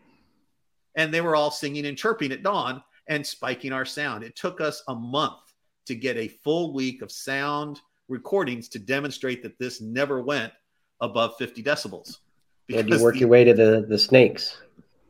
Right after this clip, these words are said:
Speaker 1: Well,
Speaker 2: They're not
Speaker 1: yeah,
Speaker 2: making
Speaker 1: exactly.
Speaker 2: much
Speaker 1: We
Speaker 2: noise.
Speaker 1: needed, we needed quiet animals.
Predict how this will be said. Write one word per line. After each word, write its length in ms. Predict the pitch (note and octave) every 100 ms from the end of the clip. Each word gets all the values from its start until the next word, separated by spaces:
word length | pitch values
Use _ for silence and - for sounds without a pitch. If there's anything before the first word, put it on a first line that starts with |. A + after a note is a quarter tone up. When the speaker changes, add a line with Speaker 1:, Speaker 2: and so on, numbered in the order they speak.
| _ _
Speaker 1:
Well, 200 | C#3 D3
Speaker 2:
They're 80 | G#2
not 120 | G#2
Speaker 1:
yeah, 100 | G3
Speaker 2:
making 40 |
Speaker 1:
exactly. 240 | G#2+ A2 G#2+
Speaker 2:
much 100 | G2+
Speaker 1:
We 60 |
Speaker 2:
noise. 180 | E3 G3+
Speaker 1:
needed, 140 | G3 -
we 80 | E3+
needed 240 | G3 F#3+
quiet 400 | - F#3+ G3+ G#3
animals. 680 | D#3 D3 C3+ A#2 - - -